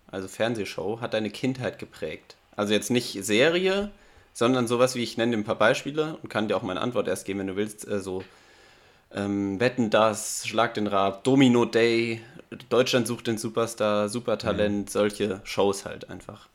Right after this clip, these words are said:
Speaker 2: Mhm, okay.
Speaker 1: Brauchst du Bedenkzeit, dann gebe ich meine Antwort.
Speaker 2: Gerne, mach erst.
Speaker 1: Bei mir war's Schlag den Raab, glaub ich.
Speaker 2: Hab
Speaker 1: Weil
Speaker 2: ich,
Speaker 1: ich hab,
Speaker 2: ja.
Speaker 1: also ich, ich hab Wetten, dass auch eigentlich immer, das war immer so ein Highlight, wenn die dann samstags kamen, diese Shows, aber ich glaub, Schlag den Raab noch mal mehr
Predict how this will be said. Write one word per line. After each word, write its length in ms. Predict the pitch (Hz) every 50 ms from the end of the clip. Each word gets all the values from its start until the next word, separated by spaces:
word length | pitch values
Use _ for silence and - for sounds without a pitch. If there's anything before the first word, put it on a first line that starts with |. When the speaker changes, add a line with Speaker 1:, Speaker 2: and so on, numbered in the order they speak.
| _ _ _ _
Speaker 2:
Mhm, 380 | - 92 92 90 92 98 101 92
okay. 300 | 90 - - 90 92 101 113 - - - _ _ _ _ _ _ _ _ _ _ _ _ _ _ _ _ _ _ _ _ _ _ _ _ _ _ _ _ _
Speaker 1:
Brauchst 240 | - 110 107 - -
du 40 | 107
Bedenkzeit, 480 | 107 - 104 113 131 131 - 151 135
dann 100 | 131 123
gebe 140 | 113 120 117
ich 80 | 117 -
meine 200 | 113 110 104 -
Antwort. 420 | 95 98 - - 85 90 - - _ - - _
Speaker 2:
Gerne, 220 | - 110 107 104 101
mach 160 | 104 98 98
erst. 360 | 95 95 107 - - - - - - - - - - - - _ _ _ _ _
Speaker 1:
Bei 160 | - 87 101
mir 140 | 101 120 127
war's 160 | 131 131 127
Schlag 260 | - - 107 104 - -
den 120 | 104 98
Raab, 320 | - 90 90 90 - -
glaub 240 | - - 92 90 -
ich. 200 | 92 95 - - _ _ _ _ _ _ _ _ _ _ _ _ _ _ _ _ _ _ _ _ _ _ _ _ -
Speaker 2:
Hab 100 | - 98
Speaker 1:
Weil 320 | 104 104 113 123 127 127 131 131 -
Speaker 2:
ich, 20 |
Speaker 1:
ich 180 | - - - 143
hab, 100 | - 120
Speaker 2:
ja. 100 | 110 113
Speaker 1:
also 200 | 117 120 120 127
ich, 240 | 117 104 107 - - - 110 110 -
ich 140 | - 104 104
hab 120 | 123 104 113
Wetten, 180 | 117 110 123
dass 240 | 107 120 120 - -
auch 160 | 127 139 135
eigentlich 280 | 123 127 135 135 131 -
immer, 140 | 131 131 123
das 140 | - - -
war 60 | 131
immer 120 | 160 165
so 60 | 139 117
ein 80 | 110
Highlight, 320 | 117 123 135 127 107 101 -
wenn 100 | 98 95
die 100 | 101 101
dann 160 | 107 101 98
samstags 420 | 101 98 104 104 - 95 - - -
kamen, 240 | - 101 95 98
diese 200 | 95 95 92 98
Shows, 340 | 92 - - 101 110 120 -
aber 100 | - 104
ich 80 | 101 101
glaub, 160 | 110 104 104
Schlag 220 | - 110 110 113
den 120 | - 117 110
Raab 220 | 110 113 113 -
noch 120 | 113 104 -
mal 100 | 101 95
mehr 340 | 98 107 117 131 147 156